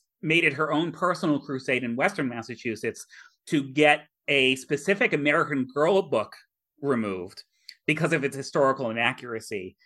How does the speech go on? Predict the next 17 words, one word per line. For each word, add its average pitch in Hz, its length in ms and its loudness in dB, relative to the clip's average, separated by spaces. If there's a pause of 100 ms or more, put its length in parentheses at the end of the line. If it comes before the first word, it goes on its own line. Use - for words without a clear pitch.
(300)
regarding 120 520 2
the 113 160 -2
American 113 400 0
Indian 107 300 -4
experience. - 680 -10 (600)
I 185 120 8
love 160 360 6
that. 214 260 4 (240)
I 180 120 4
think 170 260 -4
that's 143 420 -2 (140)
great. 135 420 -2
I 143 100 4
think 139 300 -4
that, 127 300 2
you 143 100 -2
know, 113 220 -2